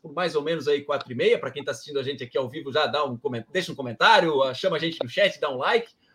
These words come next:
Ou então, se você tá es-, tá escutando ou vendo em qualquer outro momento, é porque esse programa se espalha por esse mundo afora,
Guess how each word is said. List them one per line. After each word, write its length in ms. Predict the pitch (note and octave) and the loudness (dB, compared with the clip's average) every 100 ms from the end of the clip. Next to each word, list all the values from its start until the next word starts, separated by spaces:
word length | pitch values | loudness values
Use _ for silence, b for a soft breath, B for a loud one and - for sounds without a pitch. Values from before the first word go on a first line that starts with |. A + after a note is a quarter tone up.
| b | b
Ou 160 | B3+ D4+ | 4 4
então, 220 | A#3+ C4 | 6 4
se 80 | A3+ | 4
você 100 | A#3 | 2
tá 80 | A#3+ | 2
es-, 180 | - | 0
tá 140 | - G#3 | -2 -2
escutando 480 | - G3 A3 A#3+ G#3+ | -2 2 4 6 4
ou 140 | F3+ | 4
vendo 260 | G#3 A#3 G#3+ | 2 0 0
em 60 | |
qualquer 260 | G3+ G3+ G#3 | -2 0 0
outro 180 | G#3 G3 | 0 -2
momento, 380 | F3+ G3 A3+ | 0 0 0
é 20 | A#3 | -2
porque 440 | A3 - A#3+ - | -4 -8 -10 0
esse 460 | G#3 B3+ A#3 - A3+ | 6 6 4 -6 -4
programa 500 | A3+ G#3+ F#3 G#3 G#3 | 0 2 2 0 0
se 140 | - | -2
espalha 640 | G3+ - - F#3+ G3+ G3 E3 | -6 -8 -2 4 6 6 4
por 180 | F3 F3 | 2 -6
esse 200 | E3+ E3 | -8 -8
mundo 180 | E3+ | -2
afora, 500 | D3 - D#3 E3+ E3+ | -2 -2 -4 -2 -4